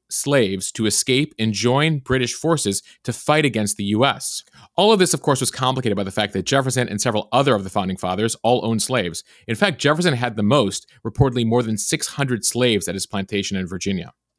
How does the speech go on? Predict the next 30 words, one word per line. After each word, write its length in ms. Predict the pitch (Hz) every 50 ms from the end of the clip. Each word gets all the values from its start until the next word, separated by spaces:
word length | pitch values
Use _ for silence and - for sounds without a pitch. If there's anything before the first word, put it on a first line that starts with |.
| _ _ _ -
Nevertheless, 640 | - 120 135 160 170 180 185 196 156 135 120 113 -
during 420 | - - 117 101 - 127 143 160 156
the 60 | 143
Declaration 480 | 131 123 110 113 113 123 123 - 104
talks, 320 | 101 104 85 87 - - -
South 300 | - - 135 127 131 -
Carolina 420 | - 135 117 110 107 107 107 107 107 -
and 160 | 101 107 95
Georgia 480 | - 131 143 156 151 135 - 101 92 - - - _ _
were 120 | - 113 117
among 220 | 113 117 123 131
the 80 | 127 113
states 240 | - - 117 110 -
that 100 | - 95
requested 540 | 95 101 - - 151 147 135 - - 101 92
that 120 | 104 101 - -
any 200 | 117 139 160 170
negative 540 | 151 131 120 120 123 139 147 151 127 104 98
language 460 | 98 95 87 87 85 90 90 - -
about 200 | 92 98 98 -
slavery 500 | - - 151 160 143 104 104 101 95 - - - - _ _
be 100 | - 123
dropped, 720 | 120 107 - 113 113 131 139 127 98 - - _ - - _ _ _ _ _ -
since 240 | - - 120 104
they 140 | - 127 131
wanted 240 | 135 131 127 123 117
to 60 | 110
continue 340 | - 123 101 - - 151 135
the 80 | 110 101
practice 580 | - 117 101 92 - - 107 107 104 - -